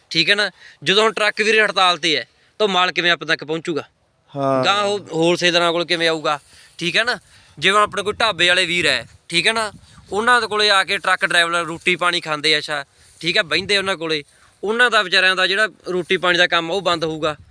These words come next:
Speaker 1: ਠੀਕ ਹੈ ਨਾ? ਸਾਰੇ ਇੱਕ, ਮੇਰੇ ਹਿਸਾਬ ਨਾਲ ਹਰੇਕ ਵਰਗ ਦੇ, ਦੇ ਬੰਦੇ ਨੂੰ ਇਹਦਾ ਨੁਕਸਾਨ ਭੁਗਤਣਾ ਪਊਗਾ।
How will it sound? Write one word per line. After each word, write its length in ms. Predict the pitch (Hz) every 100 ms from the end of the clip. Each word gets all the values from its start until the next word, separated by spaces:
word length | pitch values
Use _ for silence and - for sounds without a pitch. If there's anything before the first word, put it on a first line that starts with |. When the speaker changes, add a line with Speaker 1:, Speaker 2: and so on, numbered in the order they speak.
| _ _ - - -
Speaker 1:
ਠੀਕ 160 | 151
ਹੈ 60 | 208
ਨਾ? 140 | 240 196
ਸਾਰੇ 460 | - 175 226 285
ਇੱਕ, 120 | 277 233
ਮੇਰੇ 280 | 214 226
ਹਿਸਾਬ 280 | 240 240 226
ਨਾਲ 200 | 214 208
ਹਰੇਕ 240 | 180 240 208
ਵਰਗ 200 | 208 202
ਦੇ, 300 | 208 214 185 - - -
ਦੇ 100 | 208
ਬੰਦੇ 320 | 175 190 202
ਨੂੰ 80 | 196
ਇਹਦਾ 120 | 202
ਨੁਕਸਾਨ 400 | 208 165 170 170 143 - -
ਭੁਗਤਣਾ 360 | 208 185 160 160
ਪਊਗਾ। 260 | 123 85